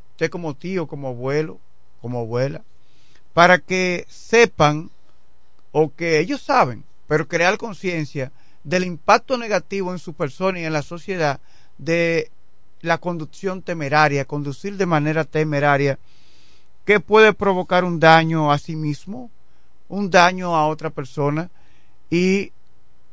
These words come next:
eh, podría provocar algún tipo de dolor o luto en la sociedad dominicana, ya sea dentro de su propia familia o fuera.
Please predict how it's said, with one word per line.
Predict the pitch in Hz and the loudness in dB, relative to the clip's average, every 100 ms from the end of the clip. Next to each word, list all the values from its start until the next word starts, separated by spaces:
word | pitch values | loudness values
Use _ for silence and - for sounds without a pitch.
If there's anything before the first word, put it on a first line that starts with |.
| - - - - - - - - - - | -14 -14 -14 -14 -14 -14 -14 -14 -14 0
eh, | 156 151 | 2 2
podría | - 170 156 185 196 185 - | 2 4 6 8 8 6 0
provocar | 190 185 180 156 185 180 175 - | -4 -4 -4 -2 4 4 2 -2
algún | 165 170 190 | -6 -4 -8
tipo | - 196 - 190 180 - - - - | -6 -6 -4 -4 -4 -6 -14 -14 -8
de | 147 185 | 2 4
dolor | 190 190 233 226 - - - - - - - - | 6 10 10 8 4 -8 -14 -14 -14 -14 -14 0
o | - 196 | 6 8
luto | 262 262 - 135 - - - - | 8 4 -4 -10 -12 -14 -10 -4
en | 170 | -2
la | 170 | 0
sociedad | - 165 170 165 175 175 - - - - - | -2 -4 2 8 8 6 0 -14 -14 -14 -6
dominicana, | 143 180 185 180 - 156 | 0 2 4 2 2 0
ya | 151 165 | 0 -4
sea | 208 190 | -2 -2
dentro | 196 185 190 | -2 -4 -8
de | |
su | - 160 | -8 -6
propia | 175 180 202 | -4 -2 -4
familia | 190 175 175 170 160 - - - - - | -4 -4 -2 2 2 0 -12 -16 -16 -4
o | 139 | -2
fuera. | 143 165 170 147 123 | -2 4 8 8 6